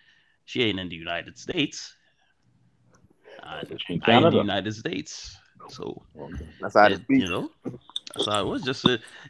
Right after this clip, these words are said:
Speaker 1: it, it just get cut the distance, and you know, I just, I just fumbled the one straight up before that. So, you know.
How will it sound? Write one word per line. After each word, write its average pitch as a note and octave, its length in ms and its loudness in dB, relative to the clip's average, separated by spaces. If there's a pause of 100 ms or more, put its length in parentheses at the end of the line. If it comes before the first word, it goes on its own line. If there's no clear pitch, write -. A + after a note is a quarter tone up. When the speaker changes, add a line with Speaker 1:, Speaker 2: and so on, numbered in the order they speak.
(120)
Speaker 1:
it, A2 240 -2
it G#2+ 80 0
just G#2+ 180 -6
get G2+ 160 -2
cut A#2 180 0
the G#2 60 -8
distance, - 600 -6 (760)
and F2 460 -2 (520)
you F#2+ 120 -6
know, D#2+ 80 -10
I F2+ 100 -6
just, G2+ 280 -4
I G2+ 80 -2
just G2+ 200 -6
fumbled G#2 320 0
the F2 40 -8
one F#2 260 -6
straight G#2+ 260 -4
up G2+ 120 -4
before F#2+ 320 -6
that. D#2+ 300 -8
So, - 100 -18 (1200)
you - 80 -12
know. C#3+ 240 -14